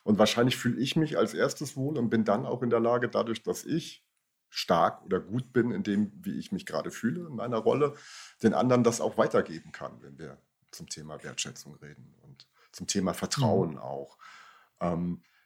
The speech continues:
Speaker 1: wie
Speaker 2: Ja, und, und übrigens natürlich immer vorausgesetzt, dass ich auch stark sein kann,
Speaker 1: Ja.
Speaker 2: ne? Dafür muss ich natürlich auch eine Ahnung haben, über was ich rede, ne? <laughs> Dafür muss ich eben auch
Speaker 1: <laughs>
Speaker 2: tatsächlich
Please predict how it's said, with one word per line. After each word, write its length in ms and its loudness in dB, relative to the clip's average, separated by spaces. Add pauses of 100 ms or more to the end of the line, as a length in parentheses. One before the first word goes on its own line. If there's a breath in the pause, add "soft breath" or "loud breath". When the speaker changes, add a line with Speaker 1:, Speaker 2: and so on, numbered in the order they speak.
(140)
Speaker 1:
wie 340 0 (280)
Speaker 2:
Ja, 300 -6
und, 180 4 (180 loud breath)
und 180 8
übrigens 320 6
natürlich 320 2
immer 160 0
vorausgesetzt, 760 -4
dass 140 4
ich 80 -4
auch 120 -8
stark 280 -4
sein 180 -4
kann, 180 -4
Speaker 1:
Ja. 80 4
Speaker 2:
ne? 200 -2 (360 loud breath)
Dafür 240 2
muss 200 4
ich 120 2
natürlich 440 0
auch 120 -10
eine 140 -6
Ahnung 260 0
haben, 320 -4
über 280 -2
was 180 -2
ich 160 -6
rede, 260 0
ne? 200 0
<laughs> 20 -18
Dafür 300 8
muss 240 8
ich 140 6
eben 200 8
auch 200 8
Speaker 1:
<laughs> 20 4
Speaker 2:
tatsächlich 640 0